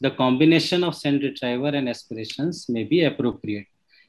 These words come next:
There is level one evidence for stent retrievers, and for others, there is l-, lower evidence of class two B. There was a meta-analysis to compare these, uh, devices,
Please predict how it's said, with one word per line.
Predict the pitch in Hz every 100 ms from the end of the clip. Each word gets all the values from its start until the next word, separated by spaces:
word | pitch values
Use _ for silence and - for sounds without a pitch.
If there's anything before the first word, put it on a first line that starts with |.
| _
There | 135
is | 143 143
level | 139 165 175
one | 147 185
evidence | 190 170 170 180 175
for | - 160
stent | 151 - 123 120
retrievers, | 131 123 131 127 139 196 190 - -
and | 123 120
for | - 131
others, | 123 120 175 196 -
there | 120 123
is | 196 - - _ _ _ -
l-, | 127 127 127 135 151 220
lower | 135 127 127 147 185
evidence | 139 117 120 147 180 -
of | 131
class | - 117 113 -
two | 127
B. | 113 107 98 _ _ _ _ -
There | 147
was | 165 185
a | 196
meta-analysis | 165 151 156 156 160 151 202 - -
to | 170
compare | 143 131 151 156 175 151
these, | 147 156 - 147
uh, | 123 117 107
devices, | 117 117 120 - 151 156 - -